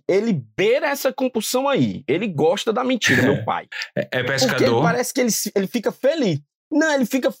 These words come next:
Speaker 1: feliz quando ele conta uma história que a negada se surpreende, assim, que, "Eita, é mesmo?"
Speaker 2: Ah, exagera.
Speaker 1: Parece que ele, ele se realiza. É, ele gosta.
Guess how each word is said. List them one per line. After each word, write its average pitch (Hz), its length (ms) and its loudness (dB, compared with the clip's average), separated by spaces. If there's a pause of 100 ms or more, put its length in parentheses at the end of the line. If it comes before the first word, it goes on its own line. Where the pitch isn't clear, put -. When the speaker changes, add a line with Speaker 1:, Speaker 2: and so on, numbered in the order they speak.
Speaker 1:
feliz 254 580 2
quando 208 200 0
ele 214 140 0
conta 208 320 0
uma 196 80 2
história 165 400 -2
que - 100 -4
a 190 60 -2
negada 180 380 -2
se - 120 -4
surpreende, 160 580 0
assim, 127 140 -2
que, 190 140 -8
"Eita, - 460 -2
é 139 140 0
mesmo?" 147 140 4
Speaker 2:
Ah, 127 120 2
exagera. 120 460 2
Speaker 1:
Parece 92 120 0
que - 80 2
ele, 185 240 0 (240)
ele 175 140 0
se 170 200 0
realiza. 190 600 0 (500)
É, 240 300 4
ele 247 160 2
gosta. 160 560 0